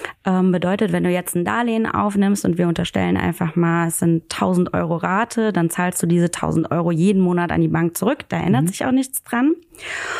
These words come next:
Speaker 1: Und, ähm, diese monatliche Rate setzt sich zusammen aus einem Zinsanteil und aus einem Tilgungsanteil.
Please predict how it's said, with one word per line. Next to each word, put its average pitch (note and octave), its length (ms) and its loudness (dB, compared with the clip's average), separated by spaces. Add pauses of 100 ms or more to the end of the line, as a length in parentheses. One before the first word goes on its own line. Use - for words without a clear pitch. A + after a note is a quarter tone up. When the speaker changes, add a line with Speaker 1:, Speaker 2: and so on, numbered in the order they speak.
(300)
Speaker 1:
Und, G3 480 2
ähm, F#3 260 2
diese F#3 200 2
monatliche F#3 680 2
Rate F#3+ 340 0
setzt E3+ 300 -2
sich F#3 160 0
zusammen F3+ 580 2
aus - 200 -2
einem D#3+ 400 2
Zinsanteil A#3+ 920 0
und F#3 140 2
aus - 120 -4
einem E3+ 280 2
Tilgungsanteil. - 840 0